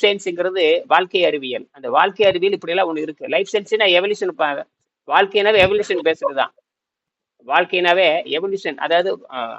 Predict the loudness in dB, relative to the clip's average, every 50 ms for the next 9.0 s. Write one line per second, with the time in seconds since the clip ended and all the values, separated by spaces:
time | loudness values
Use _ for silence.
0 | -4 -2 0 0 0 -2 -4 -4 -2 2 2 2 2 2 0 0 0 2 2 0
1 | -2 -2 -4 -4 0 2 2 2 0 0 -4 -6 -8 -10 _ _ _ _ _ _
2 | _ _ -18 -8 -2 0 2 2 2 2 2 2 0 0 0 -4 -6 -4 -2 2
3 | 2 2 4 4 2 0 0 0 -4 -4 -10 -8 -4 -4 -4 -4 -4 -8 _ _
4 | -2 0 0 0 0 -2 -2 0 0 -2 -4 -4 -4 -6 -8 -8 -10 -8 -4 -4
5 | -2 0 2 2 2 2 2 0 2 4 4 4 4 2 -2 -4 -6 -4 -4 -4
6 | -4 -2 0 0 0 2 0 -2 -2 -2 -6 -10 -14 _ _ _ _ _ _ _
7 | _ _ -6 -4 0 2 4 4 6 6 4 4 2 0 0 0 2 4 4 6
8 | 6 4 4 4 4 2 2 0 -4 -6 -6 -2 2 2 2 2 2 -2 -6 -8